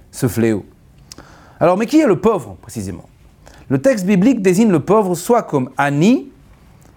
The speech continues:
Ain Nun Yud, soit comme Evion, Aleph Bet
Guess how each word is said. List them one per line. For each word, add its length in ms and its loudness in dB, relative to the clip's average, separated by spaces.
Ain 300 0
Nun 300 -2
Yud, 280 0
soit 360 0
comme 420 0
Evion, 680 0
Aleph 400 0
Bet 220 0